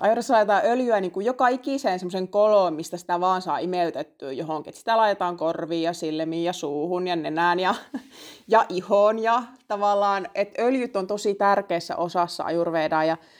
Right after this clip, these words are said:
itse asiassa tämmönen niinku lämpimällä öljyllä tehtävä vartalohieronta on aivan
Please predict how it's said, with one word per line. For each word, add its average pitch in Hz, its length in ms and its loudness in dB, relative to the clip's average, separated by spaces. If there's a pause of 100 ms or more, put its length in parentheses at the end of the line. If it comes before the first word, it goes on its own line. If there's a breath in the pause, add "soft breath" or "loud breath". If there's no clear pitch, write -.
(380 soft breath)
itse 226 260 0
asiassa 226 440 0
tämmönen 202 360 0
niinku 190 340 0
lämpimällä 190 800 2
öljyllä 185 360 2
tehtävä 165 340 -6
vartalohieronta 165 720 0
on 165 120 -4
aivan 202 300 2